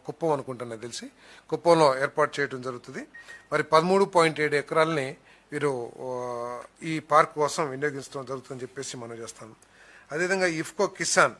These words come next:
ఎనిమిది వందల డెబ్బై కోట్ల పెట్టుబడులు, ఇరవై ఐదు వేల మందికి డైరెక్ట్, ఇండైరెక్ట్ ఉద్యోగాలు వచ్చే విధంగా ఎంఎస్ఎంఈ పార్క్, కిసాన్ ఎంఎస్ఎంఈ పార్క్ని మ-, మీరందరూ కూడా చూసే ఉంటారు. చిత్తూరు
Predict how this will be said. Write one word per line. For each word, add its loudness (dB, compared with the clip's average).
ఎనిమిది 0
వందల 4
డెబ్బై 2
కోట్ల -2
పెట్టుబడులు, -2
ఇరవై 0
ఐదు 2
వేల 2
మందికి -4
డైరెక్ట్, 0
ఇండైరెక్ట్ -2
ఉద్యోగాలు -4
వచ్చే -8
విధంగా -2
ఎంఎస్ఎంఈ -2
పార్క్, -2
కిసాన్ 4
ఎంఎస్ఎంఈ -6
పార్క్ని -6
మ-, -4
మీరందరూ -4
కూడా -6
చూసే 0
ఉంటారు. 0
చిత్తూరు -4